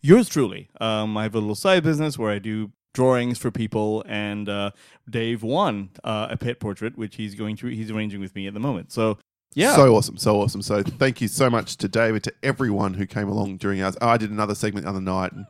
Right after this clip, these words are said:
Speaker 2: didn't quite hit the thousand, eight hundred bucks or so that I raised on, on my
Speaker 1: Amazing,
Speaker 2: own. So
Speaker 1: amazing.
Speaker 2: very pleased to have,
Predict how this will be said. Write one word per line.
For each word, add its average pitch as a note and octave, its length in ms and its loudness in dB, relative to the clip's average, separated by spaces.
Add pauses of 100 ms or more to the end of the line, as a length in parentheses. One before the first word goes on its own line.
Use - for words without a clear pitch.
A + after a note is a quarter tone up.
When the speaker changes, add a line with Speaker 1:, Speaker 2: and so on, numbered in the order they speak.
(300)
Speaker 2:
didn't G#2+ 160 -6
quite G#2 380 4
hit G2+ 80 -4
the G2 80 -8
thousand, G2 480 -8
eight G2 80 -6
hundred F#2 200 -10
bucks - 280 -10
or F#2+ 100 -10
so G2 260 -6
that F2+ 120 -10 (480)
I G2+ 80 -14
raised G2+ 280 -6
on, G#2 60 -6
on C3+ 140 0
my C#3+ 60 0
Speaker 1:
Amazing, D3+ 260 2
Speaker 2:
own. B2 160 2
So A#2 180 2
Speaker 1:
amazing. D3 440 0
Speaker 2:
very C#3 180 6
pleased B2+ 460 4
to A2+ 180 4
have, G2 220 0